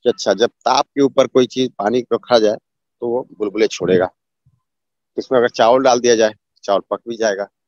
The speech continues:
अभी सारा गुण का हम विश्लेषण करते हैं। तो रूप का तो आस्वादन कर ही रहे हैं, रूप में परिवर्तन के साथ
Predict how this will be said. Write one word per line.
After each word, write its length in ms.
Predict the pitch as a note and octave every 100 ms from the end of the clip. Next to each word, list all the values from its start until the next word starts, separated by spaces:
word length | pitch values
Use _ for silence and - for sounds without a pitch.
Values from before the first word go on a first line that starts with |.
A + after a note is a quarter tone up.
| _ _ _ _ _ -
अभी 140 | B2
सारा 260 | C#3 C#3 C#3+
गुण 240 | C3 C#3
का 120 | B2+ B2+
हम 80 |
विश्लेषण 400 | A2 - G2+ G#2
करते 300 | F#2 F2+ -
हैं। 80 | F2 _ _ _ _ _ _ _ _ _ _
तो 80 | C3
रूप 240 | C3+ E3+ F3+
का 80 | F3
तो 100 | E3+
आस्वादन 400 | D#3 E3 F3 E3
कर 160 | D#3
ही 80 | D#3+
रहे 120 | A#2
हैं, 100 | F2+ _ _ _ -
रूप 220 | C#3+ E3
में 120 | E3+ D#3+
परिवर्तन 540 | - C3+ C3+ D#3 D3+
के 80 | D3+
साथ 300 | - A2